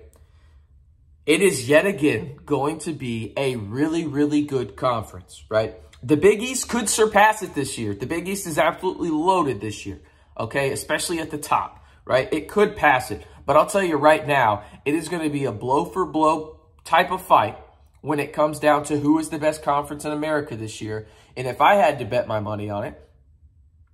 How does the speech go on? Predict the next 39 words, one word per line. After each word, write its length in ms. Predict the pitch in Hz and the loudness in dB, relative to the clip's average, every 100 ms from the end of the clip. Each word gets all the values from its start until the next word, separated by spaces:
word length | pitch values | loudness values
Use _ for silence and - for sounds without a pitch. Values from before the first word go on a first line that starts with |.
| - | -20
I 60 | 110 | -12
mean, 160 | 123 | -10
I'm 140 | 127 120 | -8 -6
gonna 220 | 135 139 | -6 -6
pick 260 | - 147 151 | -6 -8 -8
the 80 | |
Big 240 | 101 131 131 | -8 -8 -8
Twelve, 480 | - 190 - - 117 | -6 -4 -4 -4 -2
right? 220 | 156 - | -2 -4
I 80 | 135 | -10
mean, 220 | 117 135 | -8 -8
you 100 | 135 | -8
think 240 | 143 147 | -6 -6
about 280 | 143 135 - | 0 2 2
some 220 | - 151 | 0 -2
of 60 | 143 | -2
the 80 | 117 | -8
teams 420 | - 208 233 190 | -10 -8 -8 -6
in 120 | 113 | -8
there. 280 | 110 113 139 - - | -8 -8 -12 -20 -10
The 80 | 139 | -2
Big 240 | 143 202 | 2 2
East 220 | 220 226 196 | 0 -4 -6
is 160 | 156 | -2
really 280 | 170 208 202 | 2 2 0
good 260 | 185 202 202 | 0 0 0
too, 380 | 233 226 135 - - - - | -2 -2 -2 -6 -20 -20 -8
but 200 | 147 147 | -6 -4
the 60 | - | -2
Big 220 | 185 185 | -2 -2
Twelve 300 | - 185 170 | 4 4 4
has 100 | 147 | 0
been 200 | 160 156 | -4 -4
the 60 | |
best 380 | 135 113 165 170 | -2 2 2 4
basketball 480 | 147 151 - 151 151 | 2 2 2 2 2
conference 460 | 151 165 - 151 156 | 2 -2 -2 -8 -6
in 80 | |
America 640 | 143 131 185 165 - 139 | -6 -2 -2 -2 -2 -4